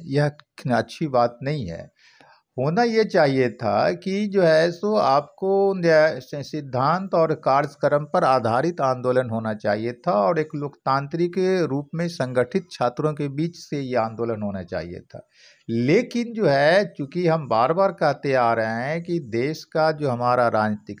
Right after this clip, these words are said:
तबका है, वो इतना शातिर है, इतना चालू पुर्जा है कि वो ज-, जाति और धर्म का मुद्दा ला करके देश के हर एक आदमी को जो है सो जहरीला बना चुका है।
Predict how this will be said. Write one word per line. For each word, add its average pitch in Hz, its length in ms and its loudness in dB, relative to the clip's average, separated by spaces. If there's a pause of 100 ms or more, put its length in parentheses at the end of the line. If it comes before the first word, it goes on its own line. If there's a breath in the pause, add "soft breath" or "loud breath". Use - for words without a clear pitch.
(100)
तबका 110 440 2
है, 147 300 2
वो 120 220 -4
इतना 110 340 -8
शातिर 107 640 -2
है, 147 300 2
इतना 110 320 -6
चालू 127 460 -4
पुर्जा 147 460 0
है 151 340 4 (400 soft breath)
कि 190 120 -4
वो 180 380 2
ज-, 147 480 2
जाति 127 500 2
और 147 220 2
धर्म 143 260 0
का 143 180 0
मुद्दा 127 400 0
ला 113 240 2
करके 117 520 -4
देश 127 520 -4
के 156 200 -2
हर 123 220 -2
एक 165 200 -2
आदमी 110 400 0
को 180 300 2
जो 143 160 2
है 107 180 4
सो 156 200 -4
जहरीला 120 540 2
बना 98 300 -4
चुका 73 380 -14
है। - 220 -20